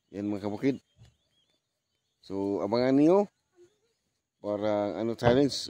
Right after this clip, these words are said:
ah, harvest challenge namin. Para makita niyo kung paano harvestin itong, ah,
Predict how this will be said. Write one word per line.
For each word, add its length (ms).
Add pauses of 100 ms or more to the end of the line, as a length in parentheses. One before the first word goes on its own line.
ah, 80
harvest 400
challenge 320
namin. 320 (1200)
Para 160
makita 400
niyo 160
kung 80
paano 320
harvestin 400
itong, 320
ah, 400